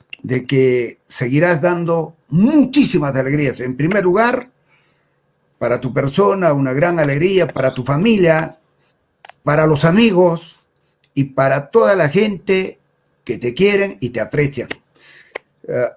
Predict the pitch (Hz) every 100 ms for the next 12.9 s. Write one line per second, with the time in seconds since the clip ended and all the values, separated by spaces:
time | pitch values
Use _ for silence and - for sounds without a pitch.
0 | - 127 180 214 202 - 180 139 170 175
1 | 175 - - - 156 156 151 143 - 127
2 | 175 202 196 180 147 156 160 143 170 -
3 | 170 156 160 147 139 156 156 127 131 151
4 | 143 139 104 113 143 143 143 - 135 113
5 | 107 92 - - - _ 139 139 147 143
6 | 117 98 _ - _ - - _ - 113
7 | 110 107 - 143 151 165 156 143 123 113
8 | 117 156 151 139 - 107 104 120 113 143
9 | 131 117 101 - _ - 135 - 127 -
10 | - - _ - 110 - 151 165 147 123
11 | 135 151 147 143 - - - - - 127
12 | 139 - 143 135 123 117 107 104 127